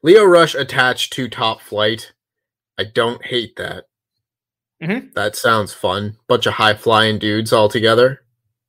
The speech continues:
Speaker 2: Yeah. I'll
Speaker 1: Neat.
Speaker 2: take it.
Speaker 1: Yeah.
Speaker 2: Yeah. Uh, and then Britt Baker backstage says that, uh, people can start going for the T B S Championship. It's great the T B S Championship's coming in 'cause everyone can start fighting over that and stop obsessing over me at the top.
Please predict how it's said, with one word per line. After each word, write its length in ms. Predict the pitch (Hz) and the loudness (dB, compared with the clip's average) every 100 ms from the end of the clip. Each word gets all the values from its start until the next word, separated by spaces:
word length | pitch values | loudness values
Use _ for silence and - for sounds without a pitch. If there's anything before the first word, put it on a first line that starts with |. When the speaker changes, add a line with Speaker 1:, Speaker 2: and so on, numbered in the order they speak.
| _ _ _ _ _ _ _ | _ _ _ _ _ _ _
Speaker 2:
Yeah. 160 | 185 339 - _ _ _ _ _ _ _ | -8 -8 -12 _ _ _ _ _ _ _
I'll 80 | 113 | -4
Speaker 1:
Neat. 60 | 123 | -2
Speaker 2:
take 160 | 147 143 | -2 -6
it. 240 | - _ _ _ _ _ - | -10 _ _ _ _ _ -4
Speaker 1:
Yeah. 220 | 123 147 - _ _ - - - - _ - | -2 -2 -6 _ _ -20 -20 -20 -20 _ -8
Speaker 2:
Yeah. 80 | 156 | -2
Uh, 180 | 151 156 | -2 -2
and 120 | 165 | -4
then 140 | 156 147 | -4 -4
Britt 200 | 147 - | -4 0
Baker 260 | 185 180 | -2 0
backstage 640 | 151 151 - 160 147 147 143 | -4 -4 -4 0 0 0 -8
says 280 | - 147 147 | -10 -10 -6
that, 200 | 143 - | -8 -6
uh, 160 | 139 131 | -10 -6
people 240 | 175 160 | -6 -4
can 140 | 151 | -8
start 260 | 143 165 151 | -4 -4 -4
going 220 | 151 151 | -6 -6
for 120 | 147 | -8
the 60 | 143 | -10
T 180 | - 185 | -8 -4
B 100 | 160 | -2
S 140 | 208 | -4
Championship. 640 | 214 156 143 127 120 160 - - | -6 -8 -8 -12 -6 -6 -8 -8
It's 160 | 170 165 | -8 -6
great 280 | - 254 | 0 0
the 80 | 156 | 0
T 160 | 147 170 | -6 -4
B 140 | 151 | -2
S 100 | 151 | -4
Championship's 420 | 147 156 143 143 - | -4 -8 -8 -12 -10
coming 220 | 147 147 | -8 -8
in 100 | 143 | -10
'cause 140 | - | -12
everyone 240 | 160 196 190 | -14 -12 -12
can 80 | 175 | -8
start 200 | 170 143 | -8 -6
fighting 200 | 170 165 | -6 -6
over 120 | 156 | -4
that 240 | 165 147 - - | -4 -4 -8 -14
and 120 | 156 | -10
stop 220 | - 214 | -4 -4
obsessing 520 | 214 - 202 175 180 165 | -4 0 0 0 -4 -4
over 260 | 165 156 | -4 -4
me 320 | 147 147 147 | -2 -2 -2
at 120 | 127 139 | -6 -12
the 40 | |
top. 280 | - - - | -16 -18 -20